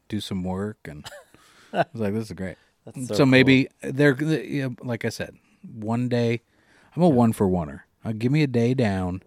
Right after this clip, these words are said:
Speaker 1: I'm good for a day of activity.
Speaker 2: Day down, day up. Day down,
Speaker 1: Yep.
Speaker 2: day up.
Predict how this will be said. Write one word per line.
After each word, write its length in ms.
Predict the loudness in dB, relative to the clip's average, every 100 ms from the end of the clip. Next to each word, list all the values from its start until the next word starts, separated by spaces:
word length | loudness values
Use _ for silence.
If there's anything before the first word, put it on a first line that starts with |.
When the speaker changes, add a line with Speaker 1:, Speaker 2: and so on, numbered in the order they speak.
| _ _ _ _ _
Speaker 1:
I'm 160 | -8 -4
good 160 | -6
for 120 | -4 -6
a 60 |
day 200 | -4 -4
of 80 | -4
activity. 500 | -6 -8 -10 -8 -10 -6
Speaker 2:
Day 160 | -2
down, 300 | 2 2 2
day 180 | 2 0
up. 120 | -2 -10
Day 120 | -12 -8
down, 160 | -2
Speaker 1:
Yep. 120 | 0 0
Speaker 2:
day 140 | -2
up. 160 | -8